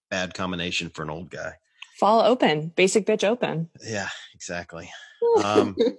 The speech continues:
Speaker 1: well, th-, so let's look at the other workout. So they've got elevated snatches as event two, which looks pretty brutal. Fifteen minute time cap. Partner again, partner wad,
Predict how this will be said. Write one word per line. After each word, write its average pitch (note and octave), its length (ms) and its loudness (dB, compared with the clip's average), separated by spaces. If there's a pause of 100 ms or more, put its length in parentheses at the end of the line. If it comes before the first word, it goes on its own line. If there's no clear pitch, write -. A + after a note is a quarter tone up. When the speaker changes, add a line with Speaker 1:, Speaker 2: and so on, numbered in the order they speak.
(460)
Speaker 1:
well, C#3+ 100 2
th-, C3+ 120 0
so D#3+ 100 0
let's C3+ 360 -4
look D3+ 200 -4
at D#3 80 -8
the B2+ 100 -2
other B2+ 200 2
workout. F#2+ 420 0
So G#2+ 100 -6
they've G2+ 120 -2
got A2 200 2
elevated B2 540 -2
snatches G#2+ 580 -2
as G2 140 -10
event F#2+ 300 -6
two, A#2 480 -2 (120)
which G2 280 -8
looks F#2+ 220 -10
pretty G2 200 -6
brutal. F2+ 380 -4
Fifteen G#2+ 400 -10
minute G2+ 240 -6
time G2+ 240 -6
cap. G#2 400 -2 (680)
Partner G2+ 240 -4
again, G#2 540 -4 (120)
partner G2+ 340 -4
wad, F#2+ 500 -2